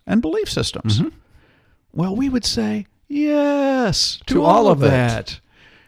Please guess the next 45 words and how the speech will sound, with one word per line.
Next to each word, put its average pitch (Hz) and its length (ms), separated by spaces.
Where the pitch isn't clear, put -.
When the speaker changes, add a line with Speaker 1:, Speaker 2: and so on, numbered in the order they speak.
Speaker 2:
It's 165 120
Speaker 1:
It, - 40
Speaker 2:
a 190 60
Speaker 1:
it 131 60
Speaker 2:
wonderful 160 400
spiritual 135 720
buffet. 175 480
Speaker 1:
It 220 180
is. 262 380
It 156 140
is. 247 360
It's - 200
not 165 240
something 180 460
where 151 200
it's - 160
like 147 260
you 127 120
just 127 340
have 131 240
to 123 80
eat 131 160
broccoli. 151 540
Speaker 2:
<laughs> - 100
Yeah, 117 180
right. 175 500
Speaker 1:
Or, 143 340
no, 135 420
there's 139 180
all 185 160
this 160 140
food 208 320
laid 120 220
out. 120 220
There's 117 160
all 170 160
these 123 180
options, 143 500
but 113 280
it's - 140
gotta 113 280
be 107 360
Brussels 104 400
sprouts. - 480
Speaker 2:
Mm-hmm. 64 180